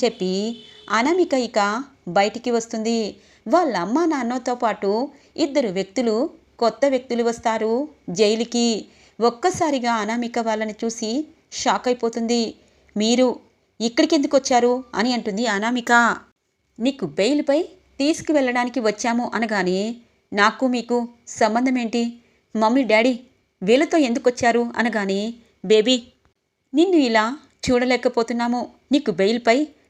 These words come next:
బయటికి తీసుకొస్తామంటున్నారు. అలాగే మన అప్పులన్నీ మాఫీ చేస్తామంటున్నారు" అని అంటుంది వాళ్ళమ్మ. "అమ్మ, అప్పులు ఎలా మాఫీ చేయాలో నాకు తెలుసు. వీళ్ళతో మనకి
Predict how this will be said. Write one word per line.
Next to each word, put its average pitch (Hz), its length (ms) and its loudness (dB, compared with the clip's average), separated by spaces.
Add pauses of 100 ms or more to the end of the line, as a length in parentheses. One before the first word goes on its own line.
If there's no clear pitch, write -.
బయటికి 330 340 2
తీసుకొస్తామంటున్నారు. 233 1080 -2 (340)
అలాగే 226 420 2 (360)
మన 269 160 2
అప్పులన్నీ 240 720 0 (300)
మాఫీ 311 360 4 (100)
చేస్తామంటున్నారు" 240 840 0
అని 240 160 -2
అంటుంది 226 300 -6
వాళ్ళమ్మ. 226 560 -2 (420)
"అమ్మ, 233 280 2 (520)
అప్పులు 208 360 2
ఎలా 240 280 2
మాఫీ 233 320 -2 (120)
చేయాలో 233 380 0 (300)
నాకు 233 220 2
తెలుసు. 220 460 0 (400)
వీళ్ళతో 311 320 4
మనకి 262 480 0